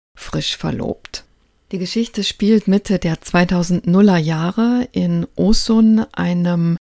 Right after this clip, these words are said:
Bundesstaat im Südwesten Nigerias. Ende zweitausend sind dort um die viertausend Lehrer und Lehrerinnen entlassen worden, die keine Naturwissenschaften unterrichtet haben.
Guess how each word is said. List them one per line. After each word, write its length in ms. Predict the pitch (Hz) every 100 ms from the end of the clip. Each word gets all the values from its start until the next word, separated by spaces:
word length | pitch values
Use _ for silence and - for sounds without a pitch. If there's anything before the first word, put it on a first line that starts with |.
| _
Bundesstaat 880 | 196 220 214 196 - 185 180 185 -
im 400 | - 175 165 165
Südwesten 640 | 165 160 156 156 - - 165
Nigerias. 1000 | 156 - - - - - - - - - _ _ _ -
Ende 260 | 190 226
zweitausend 1040 | 220 - 175 - - 180 208 220 214 - - _ _
sind 540 | 165 165 185 196 - - -
dort 640 | 160 156 196 247 - - - _ _ _ -
um 120 | 214
die 100 | 202
viertausend 640 | - 202 202 180 175 170
Lehrer 340 | 160 170 190 185
und 180 | 160
Lehrerinnen 600 | 151 170 185 175 175 170
entlassen 600 | 147 151 160 165 - 185
worden, 300 | 175 175 175 175 _ -
die 80 |
keine 340 | 147 175 165 175
Naturwissenschaften 1080 | 160 160 - 151 143 - - - - -
unterrichtet 680 | - - - 82 - - -
haben. 400 | - 101 - -